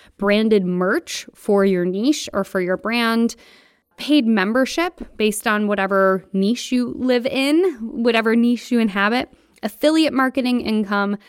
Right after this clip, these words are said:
subletting your therapy office, getting sponsors or having paid advertisements for your blogs, social media posts, podcast, YouTube channel. And if you're a creative, you could sell your art,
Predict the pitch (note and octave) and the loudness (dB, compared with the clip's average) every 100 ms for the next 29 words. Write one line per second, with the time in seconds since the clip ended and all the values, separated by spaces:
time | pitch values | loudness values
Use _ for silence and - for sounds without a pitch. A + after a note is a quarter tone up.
0 | - _ - - G3+ G#3+ A3 G#3+ G#3+ G#3+ | -20 _ -6 0 0 2 0 0 0 -2
1 | G3 G3 F3+ F3 F#3 F3+ G3+ B3+ A3+ A#3+ | -2 -2 -2 -2 -2 -2 -2 -2 0 -2
2 | C#4+ D4 C4+ - - _ _ - A3 A#3 | 0 -2 -2 -10 -20 _ _ -2 0 2
3 | A#3 - F3+ F#3+ G3 A3 G#3+ G#3+ G3+ - | 0 -2 -4 -4 -4 -2 0 -2 -4 -4
4 | G3+ F#3+ F#3+ G3+ G3 G3 G3+ G3 F#3+ _ | -2 0 -2 -2 -2 -2 0 -2 -2 _
5 | G#3+ G3+ A3 B3 B3+ B3 C#4 C4+ - - | -6 -4 -2 -2 0 2 2 0 -4 -4
6 | G3 F#3+ F#3 G3 F#3 F3+ F3+ F#3+ G#3+ - | 0 0 -2 -4 -2 0 0 0 -2 -6
7 | B3+ - G#3+ - G3 G3 F#3+ - F3+ F3+ | -10 -4 -4 -2 0 0 0 -2 -2 -4
8 | - - F3+ F3 - F#3 F#3 - G3+ A3+ | -6 -6 -4 -4 -4 -4 -6 -8 -4 -4
9 | - A3+ - G#3+ G#3 G#3 G3+ - _ - | -2 -4 -4 -2 0 0 -2 -4 _ -20
10 | - G3+ F#3+ G3 F#3+ G3+ - F#3+ F#3 G3+ | -8 -2 2 0 -2 -6 -6 -6 -6 -8
11 | - D#4+ A4+ F4 G3+ G#3+ A3 A3 A3+ G3 | -2 0 2 2 2 0 -2 -2 -2 -4
12 | - E3+ F#3 F3 F#3+ A3+ A#3 A3+ | -4 -2 -2 -2 -2 0 2 0